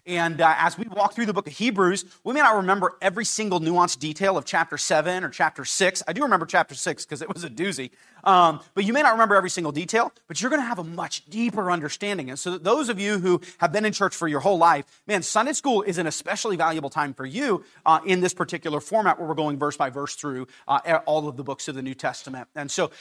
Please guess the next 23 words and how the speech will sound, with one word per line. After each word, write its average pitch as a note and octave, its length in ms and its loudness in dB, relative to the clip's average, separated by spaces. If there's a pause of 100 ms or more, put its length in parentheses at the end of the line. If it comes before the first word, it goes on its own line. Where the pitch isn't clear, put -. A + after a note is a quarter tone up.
(120)
for A3 100 6
those G3+ 220 4
of G3 100 -2
you G#3+ 100 0
maybe F#3+ 240 2
who F#3+ 140 -2
are D#3 120 4
brand F#3+ 520 -2
new F3+ 300 2 (180)
and E3 160 -4
you G3+ 100 0
don't D4 180 4
even F3 180 0
understand F3 440 -2
what F3 120 0
the F#3 80 -4
book E3+ 140 -2
of D#3 80 -6
Hebrews F3 280 -6
was C#3+ 140 -2
about, F#3 420 4
well, E3+ 140 0
it's - 340 -8